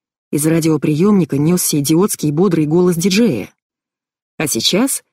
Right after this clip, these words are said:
наша несравненная Ада Кунцена расскажет о новинках. Тебе слово, Адочка». От неожиданности я со всего размаху нажала на тормоз.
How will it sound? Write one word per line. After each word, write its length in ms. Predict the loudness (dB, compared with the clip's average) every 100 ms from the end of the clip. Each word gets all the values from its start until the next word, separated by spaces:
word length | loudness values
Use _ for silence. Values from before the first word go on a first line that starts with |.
| _
наша 280 | 0 0 2
несравненная 760 | 0 0 0 2 2 2 0 -2
Ада 260 | -2 -2 -4
Кунцена 680 | 0 2 2 0 -4 -6 -6
расскажет 520 | -4 -2 0 0 0
о 60 | 0
новинках. 640 | 2 2 -2 -4 -10 -12 _ _ _
Тебе 220 | -4 0 0
слово, 400 | 2 2 2 0
Адочка». 440 | -2 -6 -8 -16 _ _ _ _ _ _ _ _ _ _ _ _ _ _
От 180 | -8 -2
неожиданности 760 | 0 2 2 2 4 2 2 0
я 120 | 0
со 100 | -2
всего 320 | -2 0 2
размаху 480 | 0 2 0 2 0
нажала 380 | 0 0 2 2
на 140 | 0
тормоз. 500 | 0 -2 -4 -8 -10